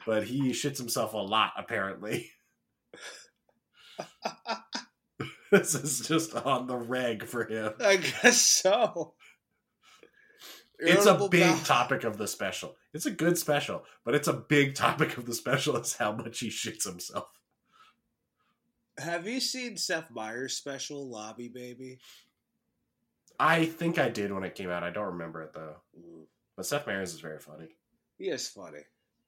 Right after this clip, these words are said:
Speaker 2: All three of them
Speaker 1: The best,
Speaker 2: remind
Speaker 1: the best
Speaker 2: me.
Speaker 1: host on Late Night.
Speaker 2: I like Colbert.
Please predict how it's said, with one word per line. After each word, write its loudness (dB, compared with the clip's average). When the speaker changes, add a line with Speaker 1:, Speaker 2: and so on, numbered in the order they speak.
Speaker 2:
All 4
three -2
of -6
them -4
Speaker 1:
The -4
best, 0
Speaker 2:
remind -6
Speaker 1:
the -10
best -2
Speaker 2:
me. -2
Speaker 1:
host -4
on -6
Late -8
Night. -18
Speaker 2:
I 0
like 0
Colbert. 2